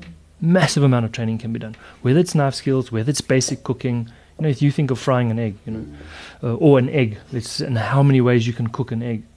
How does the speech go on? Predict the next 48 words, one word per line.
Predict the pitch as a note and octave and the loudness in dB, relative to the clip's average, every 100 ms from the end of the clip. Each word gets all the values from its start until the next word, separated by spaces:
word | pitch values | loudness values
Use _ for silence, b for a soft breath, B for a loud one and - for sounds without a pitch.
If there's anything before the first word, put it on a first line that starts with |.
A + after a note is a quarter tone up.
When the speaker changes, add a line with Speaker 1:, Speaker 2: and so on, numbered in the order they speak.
| _ | _
Speaker 1:
It's | - | -10
how | C3 B2+ | -4 -4
I | B2 | -4
started | - B2+ A#2 | -4 -4 -4
my | A2+ | -6
career, | - A#2 A#2 | -6 -8 -6
is | A2 | -6
Speaker 2:
Mm. | - | -6
Speaker 1:
cooking | B2 A#2 A#2 | -4 -4 -6
eggs, | A2+ - | -8 -10
you | A#2 | -12
know. | A#2+ - B B B B B | -10 -12 B B B B B
You | |
gotta | G#2+ G#2+ | -10 -6
be | |
sensitive | A2 C3+ A2+ B2 A2 | -2 -2 -2 -4 -4
to | A#2+ | -6
heat, | - G3+ F#3+ - | 2 2 2 0
you | A2+ | -6
gotta, | A#2 | -4
you | C3+ | -4
know, | A#2+ | -4
there's | A2+ | -4
so | - C#3 | -2 0
many | B2+ | 0
different | B2 A#2+ A2+ | -2 -4 -4
ways | A2 | -4
of | A2 - | -4 2
doing | G3 F#3+ | 4 4
it, | F3+ E3 | 2 0
and, | A#2 | -4
and | A2+ A2+ A2+ | -4 -4 -4
you | |
gotta | A#2+ A2 | -4 -4
be | A2+ | -4
quick, | - F#3 - | 0 -2 -2
and, | C3 A2+ B B B B B | -6 -6 B B B B B
and, | B2 - | -12 -4
and | A#2+ | 2
once | C3+ G3 | 4 6
you | C4 | 6
can | A#3+ F3+ - _ - A#2+ | 6 4 0 _ -12 -8
do | A2+ D#3 D3+ | 4 6 6
all | D3+ | 6
those | D3 C#3 A#2+ | 6 4 2
disciplines | A#2 C3+ C#3 C3 A#2+ | 0 2 2 0 0
of | A2+ A2+ | -2 0
egg, | D3 A2+ | 0 -2